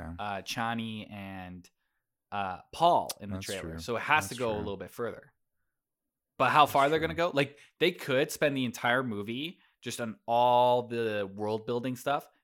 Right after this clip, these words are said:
Speaker 1: then the attack, and then them meeting up with the Fremen, and that all takes place within a half hour. You know what I mean? In a two and a half hour movie.
Speaker 2: Man, yeah. Probably three hours.
Speaker 1: You know,
Speaker 2: Hope so.
Speaker 1: might be three hours.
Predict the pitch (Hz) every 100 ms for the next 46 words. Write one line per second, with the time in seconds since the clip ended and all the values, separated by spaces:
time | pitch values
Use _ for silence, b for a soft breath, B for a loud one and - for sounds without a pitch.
0 | - 107 127 139 143 139 127 110 110 -
1 | _ _ 110 104 101 117 117 117 113 113
2 | 107 104 107 104 - 98 - 110 101 98
3 | 101 101 104 113 107 - 107 - 104 98
4 | 110 101 95 - 101 - 98 92 - -
5 | _ _ _ _ _ _ _ 107 104 107
6 | 123 135 _ 107 98 - 120 110 98 95
7 | 110 - 101 92 90 90 - - 107 90
8 | 87 87 90 87 87 - _ _ _ _
9 | _ _ _ _ _ _ _ - 135 113
10 | - 117 95 95 113 117 113 - _ _
11 | - - 123 - 95 - 139 196 175 185
12 | 180 156 113